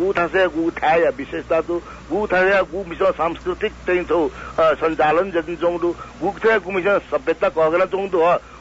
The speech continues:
वो, वो क्षेत्र एमित, एमित है, का जाया लगा जिम्मा बीमा।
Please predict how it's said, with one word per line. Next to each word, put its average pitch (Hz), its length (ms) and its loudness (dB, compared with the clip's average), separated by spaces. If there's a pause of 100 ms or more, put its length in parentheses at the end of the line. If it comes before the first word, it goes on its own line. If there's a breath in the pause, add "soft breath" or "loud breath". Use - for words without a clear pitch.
वो, 233 140 2
वो 262 160 2
क्षेत्र 214 500 0 (340 loud breath)
एमित, 262 220 0
एमित 214 460 0
है, 185 400 2 (260 loud breath)
का 196 120 2
जाया 160 420 2
लगा 131 280 0
जिम्मा 147 300 -2
बीमा। 123 540 -2